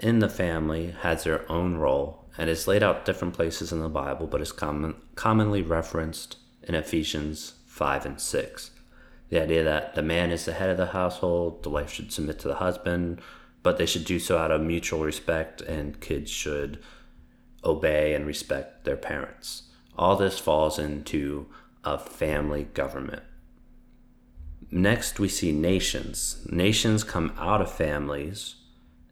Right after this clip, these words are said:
and are scattered all over the world. We see that after the incident at Babel in Genesis eleven eight. Biblically speaking, God made covenants. The most commonly known or referred to are the Abrahamic, the Noahic, and the, uh, Mosaic covenant,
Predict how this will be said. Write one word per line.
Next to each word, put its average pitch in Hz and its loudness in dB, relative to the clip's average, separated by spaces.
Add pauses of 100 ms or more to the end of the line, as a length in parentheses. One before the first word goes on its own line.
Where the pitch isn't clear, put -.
and 76 -2
are 73 2
scattered 85 2 (140)
all 92 6
over 92 2
the 82 2
world. 69 0
We 87 -2
see 82 0
that 78 -4
after 78 -2 (260)
the 80 0
incident 80 -2
at 71 -2
Babel 76 0
in 76 0
Genesis 73 -4
eleven 76 0
eight. 71 -8 (1200)
Biblically 110 4
speaking, - -2
God 87 2
made 90 -2
covenants. - -4 (520)
The - -2
most 95 4
commonly 98 4
known 90 4
or 85 0
referred 87 0
to 92 2
are 80 2
the - -2
Abrahamic, 82 -2
the 71 0
Noahic, 80 -2
and 73 -2
the, 73 -4
uh, 69 -2
Mosaic 76 0
covenant, 71 -2